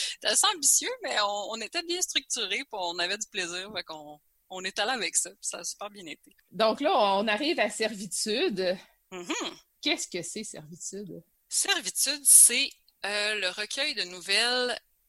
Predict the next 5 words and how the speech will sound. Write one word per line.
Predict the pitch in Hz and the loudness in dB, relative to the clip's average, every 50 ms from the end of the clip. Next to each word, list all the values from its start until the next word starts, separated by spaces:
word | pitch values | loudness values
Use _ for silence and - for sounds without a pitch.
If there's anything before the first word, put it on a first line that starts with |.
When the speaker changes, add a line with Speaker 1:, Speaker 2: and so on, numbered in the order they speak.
| _ - - _ _ _ | _ -20 -20 _ _ _
Speaker 1:
qui, | - - - - 233 233 233 240 240 247 254 - - - _ _ _ _ _ _ _ _ _ _ - | 4 4 4 4 0 -2 -2 0 2 2 2 0 -2 -6 _ _ _ _ _ _ _ _ _ _ -6
en | 175 180 175 | -6 -6 -4
tout | - - | -6 -8
cas, | - 185 | -10 -8
qui, | - - - - 180 170 165 160 | -6 -6 -6 -6 -8 -14 -20 -20